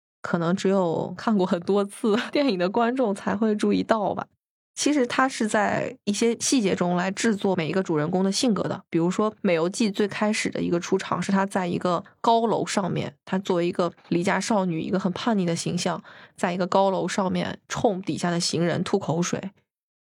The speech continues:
然后底下的行人仰头往上看的时候，那个大楼上贴着大幅的海报，一个电影的海报，也是一个少女，电影的名字叫《天使的眼泪》，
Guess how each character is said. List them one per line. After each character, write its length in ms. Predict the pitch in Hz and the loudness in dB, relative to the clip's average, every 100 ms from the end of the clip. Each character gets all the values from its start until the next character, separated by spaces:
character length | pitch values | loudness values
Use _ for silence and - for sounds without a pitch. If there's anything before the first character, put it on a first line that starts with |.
| - | -4
然 140 | 170 | -2
后 340 | 180 - 240 - - | 0 0 0 -2 -6
底 100 | - | -2
下 160 | 190 226 | 2 4
的 80 | 208 | 4
行 280 | - 185 202 | 2 2 2
人 360 | 175 170 190 | 2 0 0
仰 200 | 196 160 | 0 0
头 200 | - 165 | 0 2
往 120 | 196 180 | 2 0
上 140 | 185 | -2
看 220 | - 233 | -2 0
的 120 | 208 180 | 0 0
时 140 | 180 | -4
候， 260 | - - - _ - | -2 -2 -4 _ -4
那 80 | 202 | -2
个 100 | 196 | 0
大 220 | 208 185 | 0 2
楼 160 | 160 | 0
上 180 | 190 180 | 0 -2
贴 220 | 190 202 | -2 0
着 180 | 196 180 | 0 2
大 220 | - 208 | 2 2
幅 160 | 185 - | 0 -2
的 40 | |
海 220 | 180 - - | -2 -2 0
报， 260 | 175 165 - | 0 -2 -4
一 100 | 196 | -2
个 80 | 180 | 0
电 140 | 196 | 0
影 60 | 185 | -2
的 80 | |
海 180 | 185 - | -4 -4
报， 240 | - 165 - | -2 -4 -4
也 160 | - 175 | -4 -2
是 80 | 226 | 2
一 40 | |
个 80 | 208 | 0
少 280 | 208 240 180 | 2 2 2
女， 260 | 170 - - | -4 -8 0
电 140 | 196 | 0
影 100 | 175 | 2
的 80 | 160 | -2
名 220 | 156 170 | 0 2
字 160 | 180 175 | 2 2
叫 200 | 175 165 - | 2 0 0
《天 260 | - 277 | 2 4
使 160 | 294 175 | 4 2
的 120 | 180 | 0
眼 200 | 190 165 - | 0 -2 -2
泪》， 140 | 208 | -2